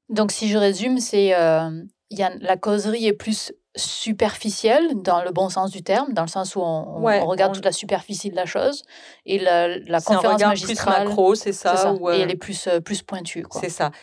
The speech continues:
Speaker 2: Mais ceci dit, au moment de la période de questions, là, tu vas approfondir, euh,
Speaker 1: Mhm.
Speaker 2: un peu plus, euh, le, le, le,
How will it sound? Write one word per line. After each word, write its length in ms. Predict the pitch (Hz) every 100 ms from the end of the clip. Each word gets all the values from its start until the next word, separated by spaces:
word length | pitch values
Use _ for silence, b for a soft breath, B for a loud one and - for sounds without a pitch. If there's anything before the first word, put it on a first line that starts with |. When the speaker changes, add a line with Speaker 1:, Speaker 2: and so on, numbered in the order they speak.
| B
Speaker 2:
Mais 100 | 175
ceci 320 | 165 180 190
dit, 200 | 170 226
au 60 | 262
moment 240 | 180 165
de 60 | 196
la 100 | 180
période 280 | 170 165 175
de 80 | 165
questions, 460 | 165 156 - 202
là, 180 | 202 190
tu 140 | 190
vas 140 | 165 151
approfondir, 640 | 151 170 - 160 151 170
euh, 100 | 196
Speaker 1:
Mhm. 80 | 139
Speaker 2:
un 80 | 156
peu 140 | 156
plus, 400 | 147 - 170 170 170
euh, 200 | 156 151 151 b b b -
le, 160 | 156
le, 140 | 147 -
le, 180 | -